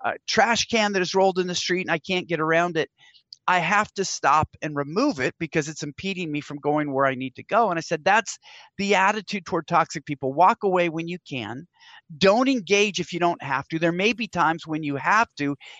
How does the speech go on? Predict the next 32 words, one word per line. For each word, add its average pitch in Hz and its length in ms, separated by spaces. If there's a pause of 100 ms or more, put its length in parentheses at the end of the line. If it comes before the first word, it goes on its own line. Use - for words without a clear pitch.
(120)
if 202 220
it's 202 160
impeding 175 540
your 139 100
mission. 147 560 (460)
But 196 280
a 185 80
lot 208 400
of 196 120
it, 175 80
Andy, 160 180
for 170 160
me, 160 220
and 160 100
this, 247 180
this 247 260
is 156 200
not 170 360 (300)
easy 139 400
for 120 200
me, 113 280
and 151 200
it's - 140
because 151 380
of 151 140
sin 135 500 (140)
that 147 100
it's - 140
not 135 200
easy 127 220
for - 160
me. 113 220